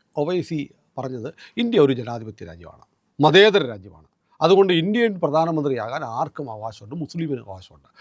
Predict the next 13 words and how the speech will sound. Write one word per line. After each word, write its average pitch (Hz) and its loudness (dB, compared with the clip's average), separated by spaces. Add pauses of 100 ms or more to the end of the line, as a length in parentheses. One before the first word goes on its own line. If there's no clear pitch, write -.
(160)
അതുകൊണ്ട് 202 6
ഇന്ത്യക്കൊരു 214 4
പ്രധാനമന്ത്രി 165 2
മുസ്ലിമായിട്ട് 147 -2
വേണം. 85 -20 (260)
മുസ്ലിമായിട്ട് 233 4
മാത്രം 208 2
പോരാ, 175 2 (280)
അത് 170 6
ഹിജാബ് 233 4
ഇട്ട 202 0
ഒരു 170 2
വനിതയായിരിക്കണം, 147 0